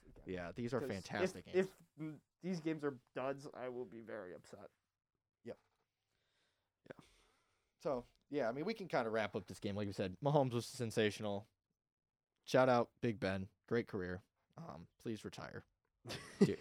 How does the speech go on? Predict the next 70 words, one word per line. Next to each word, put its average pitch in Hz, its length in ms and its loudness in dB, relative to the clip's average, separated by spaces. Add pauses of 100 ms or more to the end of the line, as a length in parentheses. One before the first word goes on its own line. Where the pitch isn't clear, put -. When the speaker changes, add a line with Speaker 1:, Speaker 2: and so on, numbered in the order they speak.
Speaker 2:
sign - 80 -4
a - 20 2
Speaker 1:
<laughs> - 0 -
He's 381 100 10
Speaker 2:
Browns 240 260 4
fan. 147 100 6
Speaker 1:
done. 135 240 0 (200)
Speaker 2:
Please - 220 0
leave. - 180 -10 (160)
Speaker 1:
No 160 140 6
way. 120 180 0 (240)
Speaker 2:
Well, 147 200 10
that, 107 160 -2 (160)
Speaker 1:
No 165 60 2
Speaker 2:
and 135 100 4
I've, 113 100 2
Speaker 1:
way. 120 60 -4
Speaker 3:
He 147 80 2
had 151 80 12
a, 147 60 12
he 123 100 8
had 160 100 12
a 131 40 10
great 107 240 10 (120)
Speaker 2:
and 101 140 10
I've 98 80 12
Speaker 3:
career. 95 140 10
Speaker 2:
heard 190 100 8
the 160 60 6
Steelers 147 380 6
are, 113 140 4 (120)
like, 104 200 2
they're - 140 0
going 175 260 6
Speaker 1:
They 151 60 6
Speaker 2:
with 170 80 4
Speaker 1:
went, 233 100 10
Speaker 2:
Mason 254 140 8
Speaker 1:
like, 202 80 4
Speaker 2:
Rudolph 185 340 10
Speaker 1:
Mason 202 60 6
Speaker 2:
next 156 200 0
year, 190 120 8
Speaker 1:
Rudolph. 143 400 6
Speaker 2:
which 135 240 4
is 131 160 4
Speaker 1:
What? - 100 2
Speaker 2:
absolutely 160 640 8
crazy 139 320 6
to 127 60 0
me 117 80 4
how 120 100 6
you're 117 180 8
just, 127 220 0
like, 123 220 4 (160)
agreeing 127 440 4
to 110 100 0
that 92 180 2
Speaker 3:
That's - 180 8
Speaker 2:
right 185 80 6
Speaker 3:
a - 40 0
Speaker 2:
now. 95 60 0
Speaker 3:
team 139 280 10
I 110 100 12
think 113 180 8
that 107 120 10
can 110 100 -4
trade 104 240 8
for 110 140 0
Russ 104 460 8